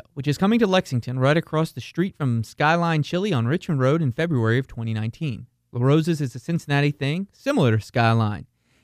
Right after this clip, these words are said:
It started by a guy named Buddy La Rosa, who talked three of his friends into throwing a few hundred bucks apiece in to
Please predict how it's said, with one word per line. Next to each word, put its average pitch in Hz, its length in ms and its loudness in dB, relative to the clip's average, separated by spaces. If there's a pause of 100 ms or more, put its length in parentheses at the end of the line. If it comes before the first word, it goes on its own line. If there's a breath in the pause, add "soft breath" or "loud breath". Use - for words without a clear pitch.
It 147 100 0
started 214 320 2
by 160 160 6
a 139 40 4
guy 139 260 2
named 127 240 2
Buddy 127 240 2
La 113 100 0
Rosa, 143 460 -2 (160)
who 135 80 2
talked 156 420 -2
three 160 240 0
of 226 100 2
his 247 160 -2
friends 117 420 0
into 117 140 0
throwing 151 380 0
a 113 60 0
few 196 260 -2
hundred 220 200 4
bucks 165 300 -2
apiece 123 480 -2 (640)
in 139 320 4
to - 120 0